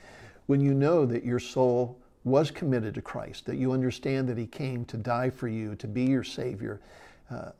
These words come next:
and that you put yourself in the Savior's hands to make sure that not only you could be cared for now, but forever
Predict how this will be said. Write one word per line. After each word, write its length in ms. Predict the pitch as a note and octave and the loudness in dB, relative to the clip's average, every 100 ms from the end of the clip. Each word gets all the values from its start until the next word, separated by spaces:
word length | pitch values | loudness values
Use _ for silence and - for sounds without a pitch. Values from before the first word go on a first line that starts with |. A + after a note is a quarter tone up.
| _ _ _ _ _ - | _ _ _ _ _ -2
and 120 | C3+ | 2
that 180 | C#3 C#3 | 2 4
you 380 | D3 D3+ D3 C#3+ | 6 8 6 2
put 120 | - E3 | -2 2
yourself 440 | D3+ - D3+ D3+ | 2 4 2 2
in 80 | D3+ | -2
the 80 | C#3+ | -2
Savior's 420 | - D3 D#3+ C3+ | 0 0 0 -2
hands 460 | C#3+ E3 G#2+ - - _ _ _ _ _ _ _ _ _ _ | -2 -4 -8 -12 -20 _ _ _ _ _ _ _ _ _ _
to 80 | C#3+ | 0
make 180 | D3+ C#3 | 2 2
sure 240 | - D3+ | 2 4
that 120 | C3 | 2
not 160 | C3 C#3+ | 2 2
only 220 | C#3+ C#3 | 4 4
you 180 | C3 C3 | 4 4
could 180 | - A#2+ | 2 -2
be 100 | A#2+ | -2
cared 320 | A#2 C#3+ B2 | 0 2 2
for 100 | B2+ | 0
now, 240 | B2 D3 E3 | -2 -2 -2
but 240 | A#2 - | -4 -6
forever 680 | - B2+ - C#3 F#3 B2 - | 0 0 2 2 2 -2 -6